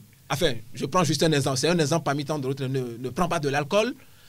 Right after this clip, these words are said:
parce qu'un directeur technique national, normalement, est censé avoir une bonne moralité. Est-ce que cette personne, par exemple, s'habille bien,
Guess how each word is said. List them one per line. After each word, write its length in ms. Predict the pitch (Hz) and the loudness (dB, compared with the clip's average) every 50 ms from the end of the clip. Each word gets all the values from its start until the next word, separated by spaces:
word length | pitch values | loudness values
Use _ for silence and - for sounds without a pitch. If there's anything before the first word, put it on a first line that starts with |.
| - - - - - - - - - - | -20 -20 -20 -20 -20 -20 -20 -8 0 0
parce 160 | 151 - - | 2 4 6
qu'un 140 | 214 202 190 | 6 6 6
directeur 280 | 156 151 139 180 175 | 6 4 4 4 2
technique 300 | 175 160 139 160 160 185 | 2 2 0 0 0 2
national, 360 | 160 143 135 - 151 156 170 | 2 2 2 2 2 2 4
normalement, 520 | 160 151 143 135 135 143 165 202 240 - - - - - - - - - _ - - - | 4 4 4 4 4 4 4 4 2 2 -2 -12 -20 -20 -20 -20 -20 -20 _ -10 -2 2
est 80 | 175 180 | 2 4
censé 280 | - 160 143 - 196 165 | 4 2 4 4 4 4
avoir 200 | 143 143 175 180 | 6 4 4 4
une 100 | 185 170 | 4 4
bonne 200 | 143 147 151 151 | 2 2 2 2
moralité. 580 | 135 135 156 170 190 202 - - - 120 107 - - - - - _ _ - - - - - - | 0 0 0 0 0 -2 -2 0 -2 -2 -2 -6 -16 -20 -20 -20 _ _ -20 -20 -20 -12 -4 0
Est-ce 140 | 185 - - | 0 0 2
que 80 | 214 | 2
cette 180 | 190 208 185 180 | 2 2 0 0
personne, 340 | - 160 156 - 175 170 170 | 0 0 0 2 0 0 4
par 160 | 180 175 165 | 4 4 4
exemple, 400 | 147 139 160 175 202 220 202 - - - - - - - - | 4 2 2 0 0 0 -4 -6 -14 -20 -20 -20 -20 -14 -6
s'habille 400 | - - 160 156 156 175 185 170 | 0 2 4 4 6 6 4 4
bien, 420 | 143 131 147 165 180 208 240 262 | 4 6 6 8 8 8 4 2